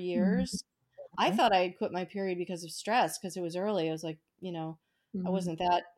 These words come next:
Speaker 2: I didn't think I was old enough, but I was. Uh, <laughs> but anyway, it was, it ended up being like, "Well, now that I have an even keel, great. Now that I'm starting to get my business together in my new city, awesome." It's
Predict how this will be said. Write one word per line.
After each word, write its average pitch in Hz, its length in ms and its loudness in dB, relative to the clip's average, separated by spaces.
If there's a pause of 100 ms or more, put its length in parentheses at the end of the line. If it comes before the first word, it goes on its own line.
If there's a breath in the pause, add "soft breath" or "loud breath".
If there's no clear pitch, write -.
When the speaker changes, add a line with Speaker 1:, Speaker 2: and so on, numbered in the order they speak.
(120)
Speaker 2:
I 220 100 6
didn't 214 280 0
think 170 180 -2
I 160 100 0
was 160 180 -2
old 156 180 -4
enough, 156 260 -8 (360)
but - 160 -4
I 160 100 -4
was. 151 320 -8 (380 loud breath)
Uh, 185 240 6
<laughs> 185 40 -8
but 330 120 10
anyway, 233 440 6
it 233 100 0
was, 214 320 4
it 220 140 6
ended 214 260 2
up 175 120 0
being 180 280 -2
like, 165 420 -6
"Well, 190 140 -4
now 190 200 2
that 214 120 2
I 180 80 4
have 180 180 0
an 175 80 -2
even 170 260 -4
keel, 175 480 0
great. 202 380 0 (340 soft breath)
Now 214 260 4
that 220 120 4
I'm 190 140 2
starting 185 380 0
to - 80 -10
get 185 140 -2
my 175 120 -2
business 202 600 -4
together 170 440 -2
in 175 120 -4
my 170 120 -4
new 170 400 -2 (180 soft breath)
city, 196 540 2 (200 loud breath)
awesome." 208 520 2 (160 soft breath)
It's - 100 -20